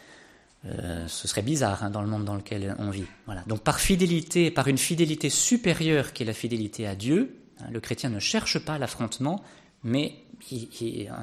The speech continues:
surtout dans un monde comme aujourd'hui, il est sans cesse confronté à cela.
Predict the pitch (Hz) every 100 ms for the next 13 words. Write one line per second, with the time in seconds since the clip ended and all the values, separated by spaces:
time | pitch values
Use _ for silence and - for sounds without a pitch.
0 | 110 - 117 - - 127 113 107 107 117
1 | 110 98 101 143 127 104 117 107 139 -
2 | - 139 - 120 - 113 113 - 113